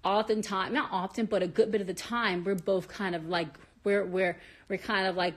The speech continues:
our schedules are going like this. So we're always trying to find the moment for it to go like this. And, like, it's always, like, organized chaos. So, um, I'm actually enjoying this time. I'm not tired of my love yet. Um, little cheesy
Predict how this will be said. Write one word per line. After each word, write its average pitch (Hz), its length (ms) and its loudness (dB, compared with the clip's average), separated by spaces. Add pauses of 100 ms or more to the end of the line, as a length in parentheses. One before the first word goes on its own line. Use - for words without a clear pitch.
our 196 80 -2
schedules 190 380 0
are 185 40 -4
going 170 220 -2
like 160 240 -4
this. 160 400 0
So 175 320 0
we're 170 160 2
always 185 240 2
trying 185 140 -2
to - 40 -8
find 185 160 0
the 180 60 0
moment 175 300 -2
for 180 60 -2
it 156 80 -6
to 185 40 -8
go 165 120 -2
like 170 220 -2
this. 165 600 2
And, 160 140 0
like, 165 200 -2
it's - 220 -4
always, 180 500 2
like, 160 200 -2 (100)
organized 156 520 0
chaos. 156 460 -4
So, 160 360 -2 (600)
um, 180 360 -4 (320)
I'm 311 200 6
actually 349 400 2
enjoying 226 420 4
this 185 180 0
time. 156 400 -4
I'm 208 200 -2
not 294 460 -2 (500)
tired 240 400 -6
of 175 80 -2
my 165 200 0
love 165 320 0
yet. 165 320 -4 (420)
Um, 170 560 2
little 240 240 10
cheesy 240 720 2